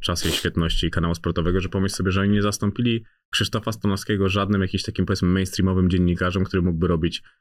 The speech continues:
to samo, no bo chyba zdajemy sobie sprawę z tego, że jeżeli to byłoby dobrze napisane, jeżeli ktoś po prostu dostałby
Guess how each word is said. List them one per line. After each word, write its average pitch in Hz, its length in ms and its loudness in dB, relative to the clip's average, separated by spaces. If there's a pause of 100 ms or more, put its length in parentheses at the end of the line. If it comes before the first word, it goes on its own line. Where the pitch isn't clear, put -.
(220)
to 95 80 0
samo, 80 260 0
no 87 80 2
bo 104 100 2
chyba 113 240 -2
zdajemy 104 260 2
sobie 80 180 -2
sprawę 78 300 -2
z - 60 -4
tego, 80 220 0
że 78 120 0
jeżeli 80 240 0
to 85 80 -2
byłoby 82 280 2
dobrze 85 240 0
napisane, 85 540 0
jeżeli 85 260 0
ktoś 92 180 -2
po 87 100 -4
prostu 92 240 -2
dostałby 87 540 2